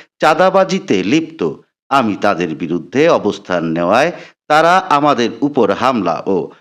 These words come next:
হয়রানি শুরু করে। আমার ভাড়াটিয়াকে মারধর করে,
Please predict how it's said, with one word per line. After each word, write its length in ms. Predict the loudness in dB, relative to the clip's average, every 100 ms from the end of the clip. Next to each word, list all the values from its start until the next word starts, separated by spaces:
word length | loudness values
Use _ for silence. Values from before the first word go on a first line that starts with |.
| _ 0
হয়রানি 400 | 2 2 0 -2
শুরু 260 | -2 -2
করে। 240 | -4 -6 -10 _ _ _ _ _ _ _ _ -2
আমার 340 | 0 2 0
ভাড়াটিয়াকে 840 | 0 -2 -2 -4 -4 -4 -2 0 2
মারধর 520 | 2 0 -2 -6 -6
করে, 320 | -2 -2 -2